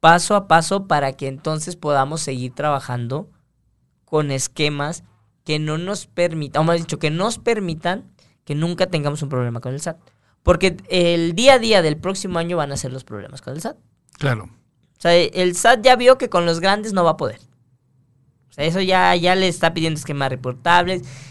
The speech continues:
Speaker 1: ya están emocionados porque les pagaron cincuenta y ocho mil millones, que les debían de hace como treinta años. Esto es como si, eh, yo te pido cien pesos y te los pago en diez años.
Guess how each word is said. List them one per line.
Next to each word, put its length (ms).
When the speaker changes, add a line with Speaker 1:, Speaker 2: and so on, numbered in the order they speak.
Speaker 1:
ya 640
están 320
emocionados 440
porque 220
les 140
pagaron 500
cincuenta 560
y 100
ocho 200
mil 220
millones, 560
que 80
les 160
debían 320
de 60
hace 140
como 260
treinta 380
años. 380
Esto 160
es 60
como 240
si, 240
eh, 220
yo 180
te 80
pido 220
cien 240
pesos 240
y 20
te 100
los 140
pago 180
en 60
diez 160
años. 400